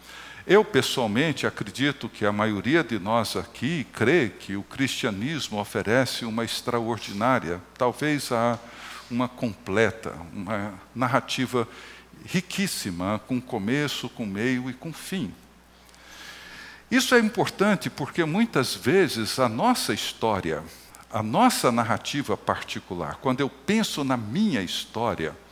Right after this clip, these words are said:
eu consigo lembrar, como lembrei, tenho lembrado nesse final de semana, de vários acontecimentos, de vários eventos, de vários episódios. Obviamente, não me lembro de todos, não me lembro sequer da maioria,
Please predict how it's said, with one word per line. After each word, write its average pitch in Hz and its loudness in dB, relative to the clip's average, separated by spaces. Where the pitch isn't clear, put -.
eu 175 6
consigo 196 2
lembrar, 113 4
como 107 -2
lembrei, 104 2
tenho 113 2
lembrado 107 2
nesse 101 0
final 104 -2
de - -6
semana, 101 0
de 208 -2
vários 202 2
acontecimentos, 120 -2
de 123 -4
vários 131 4
eventos, 120 0
de 101 -6
vários 107 2
episódios. 98 -2
Obviamente, 139 2
não 135 2
me 131 0
lembro 120 0
de 104 -8
todos, 117 -6
não 135 2
me 143 2
lembro 131 0
sequer 135 0
da 113 2
maioria, 101 -2